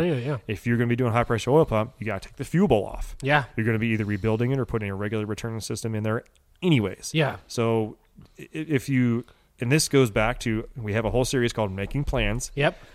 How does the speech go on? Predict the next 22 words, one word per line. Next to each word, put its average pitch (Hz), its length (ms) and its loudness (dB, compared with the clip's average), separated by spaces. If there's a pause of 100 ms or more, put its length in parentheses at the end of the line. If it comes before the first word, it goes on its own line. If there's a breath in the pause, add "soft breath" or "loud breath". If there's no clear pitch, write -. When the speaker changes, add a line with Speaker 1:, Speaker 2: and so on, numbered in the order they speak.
(120 loud breath)
Speaker 2:
Know 123 320 8
what 156 220 8
you're 143 100 4
trying 123 260 2
to 117 80 -2
do. 104 300 -2
Speaker 1:
Yeah. 127 220 -4
Speaker 2:
If 127 160 -2
you 165 140 2
just - 360 -6
put, 165 220 -4 (140)
like, 117 240 -14
that 139 200 -4
extra, 147 420 -2 (640 soft breath)
and 107 120 -2
don't 170 160 6
worry, 180 180 6
we 123 120 2
all 123 160 8
go 151 100 6
through 123 240 2
it. - 80 -2